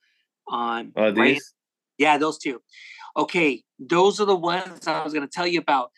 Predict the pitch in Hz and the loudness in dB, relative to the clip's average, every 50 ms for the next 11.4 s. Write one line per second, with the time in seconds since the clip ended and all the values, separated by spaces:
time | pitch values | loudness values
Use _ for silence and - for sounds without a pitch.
0 | _ _ _ _ - - - 190 202 196 - 208 165 156 - _ - 185 190 185 | _ _ _ _ -12 -6 -2 -2 -2 -2 -4 -6 -6 -6 -8 _ -2 0 2 2
1 | 170 151 - - - - - 165 151 156 151 - 175 151 135 160 156 - 175 156 | 2 0 -2 -6 -14 -8 -6 -4 -4 -4 -4 -6 -6 -4 -2 -2 -2 0 -2 -4
2 | 143 - - 180 175 180 151 135 127 - 139 127 127 123 - - 160 151 156 143 | -2 0 0 2 2 2 2 -2 -4 -4 -6 -4 -4 -4 0 2 2 2 2 0
3 | - - 131 - - _ _ _ _ _ _ _ - 160 156 151 _ - 170 147 | -4 -8 -12 -14 -14 _ _ _ _ _ _ _ -6 -6 -6 -4 _ -2 -2 -2
4 | 120 - _ _ - - - _ - 147 147 151 165 170 185 190 185 - 175 175 | -2 -6 _ _ -20 -20 -16 _ -6 -4 -4 -2 -2 -2 -2 -2 -2 -2 -2 0
5 | 196 160 - - 175 185 185 180 - 220 208 190 185 190 - - 202 196 - - | 0 -2 -2 -2 -2 -2 -2 -2 -2 -2 -2 0 0 0 0 0 -2 -2 -4 -2
6 | - 190 196 202 196 - 180 165 208 - - 156 156 170 190 - 208 202 190 226 | 0 0 0 0 0 -4 -4 -4 -4 -4 0 0 0 0 0 -2 -2 -2 0 0
7 | 233 254 269 262 262 - - - - _ - - 285 208 - 107 - 233 - 151 | 0 0 -2 -4 -8 -16 -20 -20 -20 _ -10 -6 -4 -4 -2 -2 -2 -2 -2 -4
8 | - - - 196 208 208 - 240 - - 240 233 254 269 262 - 202 - - 180 | -4 0 2 2 2 2 0 -4 -2 0 0 2 2 0 0 -2 -4 -6 -6 -6
9 | 151 139 156 165 151 - 202 165 147 - 156 165 190 185 175 180 175 170 147 139 | -8 -6 -8 -8 -6 -6 -6 -6 -6 -4 -2 0 0 0 0 0 -2 -2 -2 -2
10 | 135 131 - 147 147 156 160 156 - 156 139 127 131 139 151 147 - - - 170 | -4 -2 -2 0 0 0 -2 -4 -6 -10 -6 -4 -2 -4 -4 -6 -10 -10 -8 -4
11 | 156 151 151 143 - - - 117 | -4 -4 -4 -4 -8 -16 -18 -20